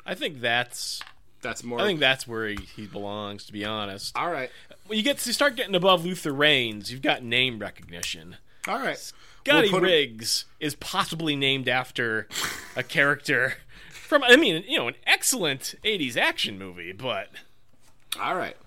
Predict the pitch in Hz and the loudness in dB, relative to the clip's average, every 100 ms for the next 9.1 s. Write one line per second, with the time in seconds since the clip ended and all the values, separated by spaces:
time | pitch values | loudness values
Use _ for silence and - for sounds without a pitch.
0 | - - 120 117 110 110 107 113 113 113 | -20 -10 -6 -6 -6 -8 -8 -6 -6 -8
1 | 127 123 117 104 - - 160 170 185 180 | -6 -6 -6 -6 -6 -4 -2 0 -2 -4
2 | 139 107 101 104 - - - - - - | -4 -6 -8 -10 -12 -12 -16 -20 -14 -2
3 | 175 180 180 156 151 139 123 - - 107 | -2 0 -4 -4 -6 -6 -8 -10 -8 -10
4 | 98 92 87 - 415 453 427 294 339 240 | -10 -10 -8 -4 -2 0 0 0 -2 -2
5 | 202 - 110 113 302 359 381 349 330 - | -2 -2 -6 -4 -4 -2 0 -2 -4 -10
6 | 190 190 220 196 170 143 - 101 - - | -12 -8 -6 -2 -2 -2 -6 -14 -16 -18
7 | - - 78 78 76 73 76 71 69 - | -20 -14 -12 -10 -10 -10 -12 -14 -14 -16
8 | - - - - 123 139 156 - 135 110 | -18 -20 -20 -14 -10 -8 -8 -8 -10 -8
9 | 95 | -10